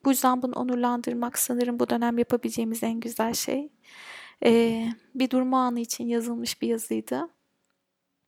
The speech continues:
Ne zaman duracağımızı bilmek çok önemli. Ne zaman ayağa kalkıp koşacağımızı bilmek de önemli. O halde bu kaydı dinleyen herkese <laughs> tıpkı o, hmm, çok bilindik sözlerdeki gibi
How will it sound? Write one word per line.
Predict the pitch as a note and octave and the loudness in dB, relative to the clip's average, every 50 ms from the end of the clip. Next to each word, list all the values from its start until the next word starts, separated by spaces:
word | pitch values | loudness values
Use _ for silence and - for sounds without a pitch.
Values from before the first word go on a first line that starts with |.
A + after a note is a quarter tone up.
| _ | _
Ne | - A3+ A#3+ B3 | 6 8 8 8
zaman | C4 C4 C4+ C4+ C4 C4 | 8 6 2 0 0 2
duracağımızı | B3+ B3+ B3 - B3+ B3 B3 B3 - B3 | 2 2 2 2 2 0 0 -2 -6 -6
bilmek | - A#3+ B3 B3+ B3+ - | -6 -4 -4 -4 -4 -4
çok | - C4 - - | -4 -4 -2 -2
önemli. | B3 A3+ A3+ A3 A3+ A#3 B3 C4+ E4 - _ _ - | -2 -2 -2 -2 -2 -4 -6 -6 -8 -10 _ _ 2
Ne | A#3+ B3 | 4 4
zaman | A3+ A#3+ A#3 A#3 | 6 6 4 4
ayağa | A#3 A#3 A#3 A#3 A#3+ | 4 4 4 4 2
kalkıp | A#3 - - A#3 A#3 - - - | 2 2 0 -2 -2 -4 -6 -4
koşacağımızı | - A#3+ A#3 - A#3 A#3 A#3+ A#3 A#3 A#3 A#3 A#3+ A3 | -2 0 0 0 0 2 2 2 2 0 -2 -2 0
bilmek | A#3 A3+ A3+ A#3 A#3+ A#3+ - | 0 0 2 0 -2 -2 -2
de | - A#3 | -2 -2
önemli. | A3+ A3 A3 A3 G#3+ A3 A3+ A#3 - D4+ - _ _ - - - - - - - - - - - - _ - - | 0 0 -2 -2 -2 -2 -4 -4 -6 -8 -10 _ _ -20 -20 -18 -16 -16 -16 -16 -18 -18 -20 -20 -20 _ 2 4
O | B3+ A#3+ | 6 8
halde | C4+ C4 B3+ B3 A#3+ B3 C4 C4+ D#4 | 8 8 8 6 4 2 0 0 0
bu | D4+ | 0
kaydı | C4 - C4 B3+ B3+ B3 B3+ A#3 | 2 4 6 6 6 4 2 -2
dinleyen | - B3+ B3 B3 B3+ B3+ B3+ C4 | -4 -4 -4 -2 0 0 2 2
herkese | B3+ A#3+ B3+ B3+ B3 - - A#3 - - B3 C#4 - - | 4 4 4 2 2 2 0 2 4 4 4 4 4 6
<laughs> | - A#3+ A#3 - - B3+ - | 8 10 10 12 10 10 8
tıpkı | - - - - - B3+ | 4 -2 -2 2 6 8
o, | A#3+ A#3+ A#3 A#3 - - | 10 10 10 8 6 2
hmm, | - A#3 A#3 A3+ A3+ A3+ A3+ | -2 -2 -2 -2 -2 -2 0
çok | - - A3 A3 - - | 0 0 0 0 -2 -2
bilindik | A3+ A3+ A3+ A3 A3 A3 A#3 - - - - - - - - - - - - - | 0 2 2 0 0 -4 -6 -6 -8 -10 -10 -10 -14 -16 -16 -14 -14 -14 -12 -4
sözlerdeki | - - - B3 A3+ G#3+ A3+ A#3 A3+ A3+ A3+ A#3 A#3+ - - A#3+ | 2 6 8 8 8 8 8 8 8 6 6 2 0 -2 -4 -6
gibi | - - A3 - A3+ A#3 C#4 E4 | -4 -6 -2 0 0 0 0 -2